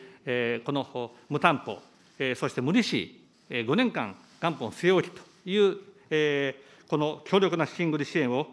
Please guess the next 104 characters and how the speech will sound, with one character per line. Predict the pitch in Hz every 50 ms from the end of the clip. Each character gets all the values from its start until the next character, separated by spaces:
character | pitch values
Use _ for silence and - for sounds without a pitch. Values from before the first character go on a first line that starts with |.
| -
行 | - 107 127
い | 120 113
ま | 98 92
す。 | - -
ま | -
あ、 | -
こ | 143
れ、 | 143 147
こ | - -
れ | 196 220
が、 | 233 185 151 -
ま |
あ、 | -
総 | - - 170
額 | 147 117 - -
四 | 160 170 151 120
十 | 113 107
五 | 98 104 104
兆 | - 170 160
円 | 156 151
を | 139
超 | - 151 143
え |
る | 135 127
も | 131
の | 135 143 131 110 - - - _ _ -
で | 143
あ | 127
り | 107
ま | 104 87
す。 | - - _ _ - - - - - - - _
え | - 156 147
ー、 | 131
さ | - 254
ら | 233 202
に | 208 214
は、 | 220 190 143 - - - - - - - -
え | - 143
ー、 |
そ | - 190 196
の |
中 | 202 240 233 214
で | 170
で | 131 113
す | - -
ね、 | 147 139 117
税 | 117 208 220 196
や | 135 -
社 | - - -
会 | 175 160
保 | 147
険 | 151 - 170
料 | 135 113
払 | - 143 214 214
う | 143
の | -
大 | - 139 147
変 | 156 165
だ | 156 156
な、 | 147 113 - - _ - - _ -
ま | -
あ、 | 120
中 | - 202 208
間 | 208 190 190
納 | 196 185
税 | 165 170 135
が | 123
来 | -
て | - 196
る | 160 -
け | 131 117
ど、 | 104
こ | - -
れ | 127
で | 104 139 151
き | - 262
な | 262 214
い | 156
よ | 120
っ | -
て | - - - 147
い |
う | 139 -
方 | 175
々 | 139 123 - 101 92
も | 95 95 -
た | - - 147
く |
さ | - - 214
ん | 214
い | 208
ら | 202
っ | 170
し | - -
ゃ | 170
い |
ま | 135 110
す。 | - - - - - -
こ | - 156
れ | 170
伸 | 226
ば | 247 285 262
す | - -
と、 | 160 127